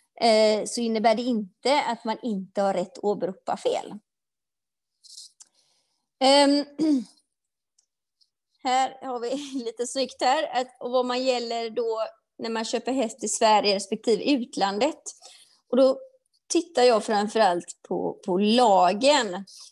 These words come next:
För grundregeln är att man, den lagen i det land där man köper hästen, det är den lagen som ska gälla.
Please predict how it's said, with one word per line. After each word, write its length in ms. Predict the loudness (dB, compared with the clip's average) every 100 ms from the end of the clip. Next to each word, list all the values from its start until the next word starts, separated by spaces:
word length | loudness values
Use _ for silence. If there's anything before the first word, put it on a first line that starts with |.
| _
För 60 | -6
grundregeln 1120 | -2 -2 -2 -4 -2 0 0 0 -2 -2 0
är 480 | -6 -6 -6 -6 -8
att 120 | -12 _ -6
man, 280 | -4 -4 -6 _ _
den 380 | -2 0 0 2
lagen 640 | 4 4 4 2 0 -2
i 100 | -2
det 180 | -4 -4
land 560 | -2 -2 -2 -2 -4 -4
där 80 | -6
man 140 | -6
köper 400 | -4 -2 -2 -4
hästen, 560 | -6 -8 -6 -2 -2 -4 _ _ _ _ _ _
det 60 | -6
är 300 | 0 2 2
den 220 | -2 -2
lagen 520 | 2 2 0 -6 -8
som 160 | -8 -12
ska 140 | -8
gälla. 500 | -2 0 2 2 2